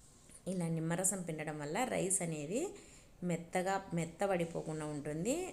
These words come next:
తర్వాత మనకు మిగిలిన కూడా మరుసటి రోజు కూడా బాగుంటుంది. ఇదిగోండి, ఇప్పుడైతే చివరగా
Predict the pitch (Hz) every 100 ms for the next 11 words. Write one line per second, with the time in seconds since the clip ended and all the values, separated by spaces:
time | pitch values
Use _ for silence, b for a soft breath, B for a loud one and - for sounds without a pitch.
0 | - 190 175 175 175 233 214 - 180 175
1 | 175 180 196 226 165 180 175 175 170 180
2 | 202 175 147 147 139 135 185 359 - B
3 | B B B - 175 175 170 202 247 -
4 | 170 175 254 - - 175 170 180